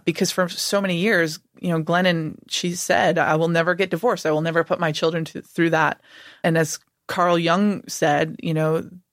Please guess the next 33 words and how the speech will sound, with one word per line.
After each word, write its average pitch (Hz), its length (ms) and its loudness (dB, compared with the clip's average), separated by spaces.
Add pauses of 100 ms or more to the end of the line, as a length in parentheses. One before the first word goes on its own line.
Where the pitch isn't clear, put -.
the, 170 120 -2 (180)
the, 170 440 0 (380)
the 165 140 0
biggest 190 400 0
thing 185 480 2 (340)
that 175 160 2
our 170 160 2
children, 175 440 0
and 160 120 -2
I'm 160 100 -2
paraphrasing 165 540 0
here, 170 160 -4
the 170 100 -6
biggest 190 240 0
thing 185 140 0
our 170 100 2
children 165 520 0 (320)
learn 185 280 2
from 170 180 -4
us 156 360 -2 (400)
i-, 180 60 2
is 160 260 0
the 185 140 0
unlived 190 360 2
life 180 300 0 (100)
of 165 380 -2
their 170 140 2
parent. 185 540 -2 (120)
And 175 180 0
I 175 80 2
think 180 260 -4
that - 200 -4
that 180 320 2